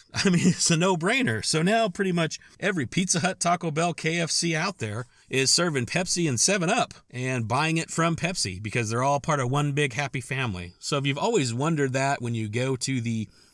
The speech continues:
different, uh, fast food chains, why your particular fast food chain does not have your particular soda of choice, it's very likely owned by a large megacorp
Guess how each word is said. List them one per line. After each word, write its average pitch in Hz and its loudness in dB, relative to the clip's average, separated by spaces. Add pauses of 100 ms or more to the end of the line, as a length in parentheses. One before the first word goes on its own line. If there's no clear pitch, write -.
(140)
different, 127 -2 (200)
uh, 104 -8
fast 139 -2
food 131 -2
chains, 131 0
why 110 -2
your 120 2
particular 127 -2
fast 117 -4
food 110 -4
chain 113 -4 (240)
does 110 -4
not 123 0
have 113 -2
your 123 0
particular 113 -4 (180)
soda 165 2
of 110 -6
choice, 117 -2 (340)
it's 123 -4
very 156 0
likely 143 -2
owned 139 -2
by 120 -2
a 117 -2
large 123 -2
megacorp 120 -2